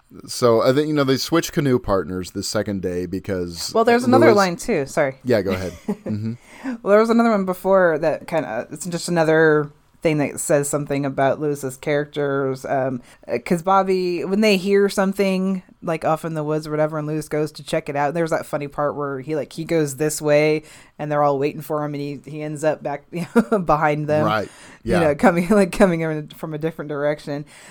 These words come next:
Speaker 2: Well, Bobby's got something, he's like, "Does he think he is Tarzan or what?"
Speaker 1: <laughs> Yeah, that's a good
Speaker 2: And
Speaker 1: one.
Speaker 2: there's
Speaker 1: Yeah.
Speaker 2: another line that says, "He wants to be one with nature, but he can't hack it." And that's
Speaker 1: Yep.
Speaker 2: just kind of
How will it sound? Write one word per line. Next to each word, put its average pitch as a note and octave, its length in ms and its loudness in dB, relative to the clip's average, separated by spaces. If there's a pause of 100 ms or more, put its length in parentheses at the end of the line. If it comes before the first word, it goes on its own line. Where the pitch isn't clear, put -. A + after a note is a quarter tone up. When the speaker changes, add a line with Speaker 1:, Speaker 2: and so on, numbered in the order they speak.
(120)
Speaker 2:
Well, D#3+ 160 0
Bobby's G3 340 0
got F3+ 160 0
something, E3 280 -2
he's D3+ 100 -8
like, C3+ 120 -8
"Does - 140 -12
he A3+ 100 -10
think D4+ 240 -4
he B3+ 140 -2
is C3+ 220 -2
Tarzan A#3 880 0
or D#3 220 -2
what?" D3 440 0
Speaker 1:
<laughs> - 400 -4
Yeah, B2 260 4
that's - 180 -10
a A#2+ 40 -10
good D3 80 0
Speaker 2:
And A3 140 4
Speaker 1:
one. - 20 2
Speaker 2:
there's A3+ 300 4
Speaker 1:
Yeah. A3 60 -4
Speaker 2:
another A#3+ 320 2
line F#3 320 -2
that E3 80 -10
says, F3 200 -2
"He G3 280 -8
wants F#3 340 2
to - 100 -4
be G3+ 180 -2
one F3+ 280 0
with F3+ 180 -2
nature, D3+ 800 -2
but D#3 140 -4
he D3+ 40 -6
can't D#3 360 -4
hack C#3 360 -4
it." - 440 -10 (380)
And E3 120 -4
that's D#3+ 160 4
Speaker 1:
Yep. A#2 220 0
Speaker 2:
just E3 180 -6
kind D#3+ 200 -2
of D3 200 -2